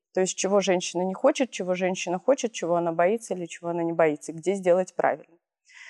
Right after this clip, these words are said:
Я могу сказать, что каждый метод в акушерстве, как и в любой профессии, вот в любой, каждый метод — это хороший, эффективный, действенный способ. Будь то кесарево сечение, вскрытие плодного пузыря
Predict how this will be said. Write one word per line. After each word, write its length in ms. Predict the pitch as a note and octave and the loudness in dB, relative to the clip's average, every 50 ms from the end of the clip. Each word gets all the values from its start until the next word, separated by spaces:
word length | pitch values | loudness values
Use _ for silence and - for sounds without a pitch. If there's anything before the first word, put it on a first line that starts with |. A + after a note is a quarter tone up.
| - - _ _ | -20 -20 _ _
Я 300 | E3+ G3 G3 G3+ G3+ G3 | 4 6 8 8 8 6
могу 320 | - - G#3+ G#3+ G#3 G#3+ | 4 2 0 0 0 -2
сказать, 340 | - - A3 G#3 G#3+ G3+ G3 | 0 0 2 2 2 2 0
что 200 | - - G#3 G3 | 0 -2 -2 4
каждый 420 | - A3+ G3+ G3 E3+ E3+ F3 G3 | 6 8 8 8 6 4 -2 -2
метод 420 | F3+ F#3 F#3 E3 D3 - _ - - | 0 2 4 4 4 2 _ -6 -2
в 40 | F3 | -2
акушерстве, 640 | F#3 - - F#3+ - - A#3 C4+ F#4 F#4+ - - D#3+ | -2 0 0 -2 2 4 6 4 4 2 -2 -4 2
как 240 | - - G#3 - - | 4 4 6 6 6
и 40 | A3+ | 6
в 80 | G#3 | 6
любой 360 | A#3+ B3+ A#3+ A3 A3+ G3+ E3 | 6 4 6 6 6 6 6
профессии, 680 | - - F3+ E3+ E3+ - - F#3 F#3+ F#3 - - - F3+ | 6 4 4 4 4 2 -2 -2 -2 -2 -2 -4 -2 0
вот 180 | F3+ F#3 - F#3 | -2 -2 0 2
в 80 | F#3+ | 4
любой, 420 | G#3 A3 A#3+ G#3 F#3 E3+ D#3 C#3+ D3+ - | 6 6 6 6 6 6 4 4 4 4
каждый 440 | - G#3 G3+ G3 F3+ E3+ E3 F3+ F3 | 6 6 6 6 4 2 -2 -2 0
метод — 480 | F#3 G3 G#3+ C4 F#4 - - F#4 F4+ - - _ _ _ | 2 4 4 4 4 4 2 2 0 0 -2 _ _ _
это 440 | - G#3 C4 B3+ _ - D4 D4 D4 - _ _ _ _ _ _ _ _ _ - | 4 4 4 4 _ 4 4 4 4 0 _ _ _ _ _ _ _ _ _ -6
хороший, 680 | - - A3 G3+ G3+ G3 F#3+ G#3 B3 - - D4+ - - | 4 6 8 8 8 8 6 6 6 6 4 2 2 2
эффективный, 760 | A3+ G#3+ - G#3 F#3 - - - - A3 B3 B3+ C#4 B3 G#3+ | 0 -2 -2 -4 -6 -6 -4 -2 2 2 4 6 6 4 4
действенный 580 | E3 D#3 F3 G3 G3 - - G3+ F#3+ G3+ G3 | 4 4 4 4 4 2 -2 -2 0 0 0
способ. 560 | F#3+ - - _ E3 D#3+ E3 - - - - - _ _ _ _ _ _ - | -2 -4 0 _ 2 2 2 2 -2 -4 -6 -6 _ _ _ _ _ _ -6
Будь 400 | F#3 F3+ F3+ A#3 A#3 - - _ | -4 0 2 2 2 2 2 _
то 240 | - E3+ D3 D3 D3+ - _ _ _ _ _ | 4 6 6 4 2 -4 _ _ _ _ _
кесарево 440 | - G#3+ A#3 - - C#4 C4+ B3+ C4 | 4 4 6 6 6 6 6 6 4
сечение, 760 | B3+ - - G#3 - - - F#3 E3 D#3+ D#3+ E3+ D#3 - - E3+ _ | 2 0 -4 -2 -4 -2 -2 0 -2 -2 -2 -6 -8 -10 -12 -12 _
вскрытие 540 | - - - - G3+ G#3 A#3+ A#3 - - B3+ | -20 -8 -2 2 4 4 4 4 4 4 4
плодного 540 | A#3 - A3+ G#3+ A3 G#3+ G#3 A3 G#3 G#3 G#3 | 4 4 4 4 4 4 4 2 2 2 2
пузыря 540 | - G#3 G3 F#3 G3 F#3 E3 D#3+ D3+ D3 | 0 -4 -2 2 4 4 4 4 2 0